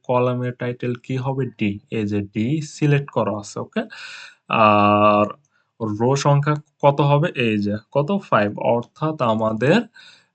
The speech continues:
আহ, সত্তরের সেল নাম্বার হচ্ছে কত? ডি ফাইভ। কত? ডি ফাইভ। সত্তরের সে-, সেল নাম্বার কত? ডি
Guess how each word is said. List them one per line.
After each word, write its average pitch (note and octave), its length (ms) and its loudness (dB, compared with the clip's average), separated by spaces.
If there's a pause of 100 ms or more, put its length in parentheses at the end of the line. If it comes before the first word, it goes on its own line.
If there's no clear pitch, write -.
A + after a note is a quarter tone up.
আহ, A2 320 2
সত্তরের C3 680 -2
সেল C3 340 -2
নাম্বার C#3 360 -2
হচ্ছে C#3+ 380 -4
কত? D3 220 -2
ডি C#3+ 500 -2
ফাইভ। G#2 300 0 (140)
কত? A3 440 -2 (260)
ডি A#2+ 500 -2
ফাইভ। G2 360 0 (340)
সত্তরের C#3 920 -4
সে-, - 760 -8
সেল C#3+ 220 -6
নাম্বার D3 360 -2
কত? D3+ 240 -10 (580)
ডি A#2+ 480 -10